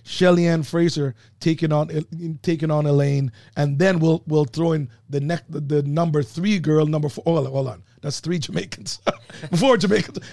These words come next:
No, wait. If we have, if we have one versus one, we're gonna have to have it in Kingston because, you know, the ladies have dominated, uh, the women's sprint.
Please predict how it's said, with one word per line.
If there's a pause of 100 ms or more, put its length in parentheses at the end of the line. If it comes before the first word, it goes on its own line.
No,
wait. (200)
If
we
have, (180)
if
we
have
one
versus
one,
we're
gonna
have
to
have
it
in
Kingston (260)
because,
you
know,
the
ladies (400)
have
dominated, (420)
uh, (100)
the
women's
sprint.